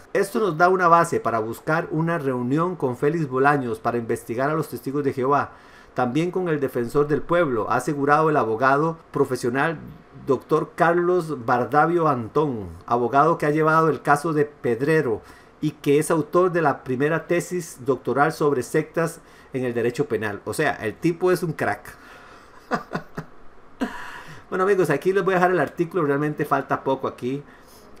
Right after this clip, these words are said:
Aquí se habla también de las víctimas de los testigos de Jehová, envanetoladas ante,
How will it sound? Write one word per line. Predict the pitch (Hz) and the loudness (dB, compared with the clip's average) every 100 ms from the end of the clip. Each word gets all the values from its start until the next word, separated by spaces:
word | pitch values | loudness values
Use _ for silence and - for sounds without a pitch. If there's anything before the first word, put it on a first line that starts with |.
| - | -10
Aquí | 123 - | -10 -8
se | 117 135 | -4 -2
habla | 131 135 | 0 -2
también | 143 123 | -4 -4
de | 127 | -4
las | 117 | -4
víctimas | 110 123 135 131 | -4 -6 -4 -4
de | 120 | -4
los | 107 | -6
testigos | - 120 123 | -6 -6 -4
de | 120 | -2
Jehová, | 107 110 135 151 160 151 | -2 0 2 0 -2 -4
envanetoladas | 123 113 110 110 107 113 120 135 135 | -8 -6 -6 -6 -4 -2 0 -2 -2
ante, | 117 113 | -6 -8